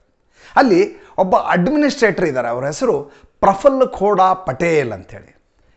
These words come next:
ನೀವು ಹೆಸರು ಕೇಳ್ತೀರಿ, ಪ್ರಫುಲ್ ಖೋಡಾ ಪಟೇಲ್ ಅವ್ರ ಹೆಸರನ್ನು ಕೇಳ್ತೀರಿ. ಯಾಕೆಂದ್ರೆ ಈ ಮನುಷ್ಯ ಎರಡು ಸಾವಿರದ ಏಳರಲ್ಲಿ ಗುಜರಾತ್ನ ಹಿಮ್ಮತ್ ನಗರದಲ್ಲಿ ಮೊಟ್ಟ ಮೊದಲೇ ಬಾರಿಗೆ ಎಮ್ ಎಲ್ ಎ ಆದವರು. ಆಮೇಲೆ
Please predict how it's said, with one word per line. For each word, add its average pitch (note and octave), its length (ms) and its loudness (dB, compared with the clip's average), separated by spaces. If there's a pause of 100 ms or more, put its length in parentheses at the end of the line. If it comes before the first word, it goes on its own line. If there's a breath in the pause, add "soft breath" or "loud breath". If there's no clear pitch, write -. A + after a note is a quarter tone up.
ನೀವು F3 120 -6
ಹೆಸರು D#3+ 280 -6
ಕೇಳ್ತೀರಿ, D#3+ 400 -6
ಪ್ರಫುಲ್ C3 300 -14
ಖೋಡಾ B2 140 -8
ಪಟೇಲ್ A#2+ 320 -16
ಅವ್ರ G#3+ 120 -12
ಹೆಸರನ್ನು G3 300 -8
ಕೇಳ್ತೀರಿ. - 680 -12
ಯಾಕೆಂದ್ರೆ F3+ 760 -2
ಈ G#3 80 4
ಮನುಷ್ಯ C4 300 0
ಎರಡು A3 360 2
ಸಾವಿರದ B3+ 540 4
ಏಳರಲ್ಲಿ F3+ 840 2 (240 soft breath)
ಗುಜರಾತ್ನ C4 580 6
ಹಿಮ್ಮತ್ A#3+ 480 2
ನಗರದಲ್ಲಿ G3 440 -2
ಮೊಟ್ಟ G3 280 -4
ಮೊದಲೇ F3+ 280 -4
ಬಾರಿಗೆ D3+ 320 -6
ಎಮ್ D#3+ 220 -4
ಎಲ್ D3+ 120 0
ಎ - 20 2
ಆದವರು. A2 460 -4 (400 soft breath)
ಆಮೇಲೆ A3+ 520 2